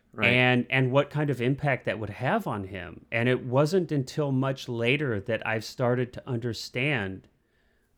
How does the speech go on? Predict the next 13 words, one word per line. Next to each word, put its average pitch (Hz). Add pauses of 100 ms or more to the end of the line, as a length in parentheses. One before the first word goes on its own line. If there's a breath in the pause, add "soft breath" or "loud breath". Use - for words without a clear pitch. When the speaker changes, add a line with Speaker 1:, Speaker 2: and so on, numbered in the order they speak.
(140)
Speaker 2:
what 131
an 117
impact 123
that 101
had 101
on 92
him, 92
and 101
what 120
that, 123 (260)
you 120
know, 104
and, 113